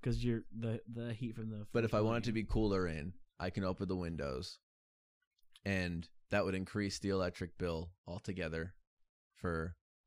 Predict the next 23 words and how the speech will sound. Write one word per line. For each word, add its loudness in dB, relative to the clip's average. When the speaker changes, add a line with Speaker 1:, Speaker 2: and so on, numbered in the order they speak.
Speaker 2:
the 2
apartments -2
below 0
me, -4
Speaker 1:
Mm-hmm. 0
Speaker 2:
but 0
it 0
really 2
wouldn't 0
increase -4
mine. -4
Speaker 1:
Right. -2
So 0
you, 2
you 2
don't 6
even 6
have 4
to -14
turn 2
the 2
heater 4
on -2